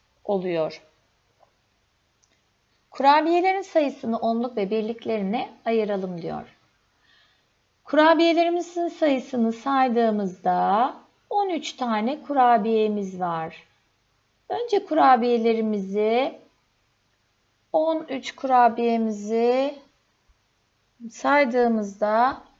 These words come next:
bir tane on söylüyoruz. Bakın bir, iki, üç, dört, beş, altı, yedi, sekiz, dokuz,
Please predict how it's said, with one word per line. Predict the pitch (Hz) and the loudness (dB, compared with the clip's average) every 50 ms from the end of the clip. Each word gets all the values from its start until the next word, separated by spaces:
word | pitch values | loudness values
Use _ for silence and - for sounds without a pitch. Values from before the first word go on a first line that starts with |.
| _ _ _ _ _ _ | _ _ _ _ _ _
bir | - 339 349 349 359 359 349 - - | 4 4 6 6 4 2 0 -4 -12
tane | - - 277 277 247 240 226 220 226 220 226 233 254 302 330 370 - - _ _ _ _ _ _ _ _ _ _ - | -8 -4 -2 0 0 0 0 0 -2 0 0 0 0 -2 -4 -6 -8 -12 _ _ _ _ _ _ _ _ _ _ 0
on | 277 302 311 311 302 277 254 214 202 208 226 247 - _ _ _ _ | 2 2 2 2 2 0 -2 -2 -4 -8 -12 -18 -20 _ _ _ _
söylüyoruz. | - - - - 220 208 202 196 190 196 196 190 185 180 180 190 - | -20 -12 -6 -2 -2 0 0 0 -2 -2 -2 -2 -2 -4 -6 -6 -6
Bakın | 226 226 226 220 202 190 185 180 185 | -6 -6 -6 -6 -8 -8 -8 -8 -6
bir, | 208 214 220 214 220 220 233 247 - - - - _ _ _ _ _ - | -6 -4 -4 -2 -2 -2 -2 -4 -6 -8 -14 -20 _ _ _ _ _ -12
iki, | 202 190 190 190 - - 202 196 190 202 208 233 - - - | -12 -12 -12 -14 -12 -6 -4 -2 -2 -2 -2 -4 -6 -8 -6
üç, | 196 196 196 202 226 226 - - - - _ - | -4 -2 -2 -2 -4 -6 -10 -14 -16 -16 _ -8
dört, | 196 185 185 190 190 202 226 226 - - _ - | -6 -4 -4 -4 -4 -4 -6 -6 -10 -14 _ -6
beş, | 202 202 196 208 220 233 226 - - - | -6 -4 -4 -4 -6 -6 -8 -12 -14 -10
altı, | 196 190 190 190 190 190 - - | -8 -6 -6 -6 -8 -10 -10 -8
yedi, | 202 185 185 196 202 196 185 190 190 175 170 | -8 -6 -4 -4 -4 -4 -4 -4 -4 -6 -6
sekiz, | 170 170 - - 202 196 196 - - 180 175 180 - | -6 -8 -6 -6 -6 -6 -6 -6 -8 -8 -8 -8 -8
dokuz, | 185 180 180 - - 269 294 311 302 | -8 -8 -8 -8 -8 -8 -8 -8 -10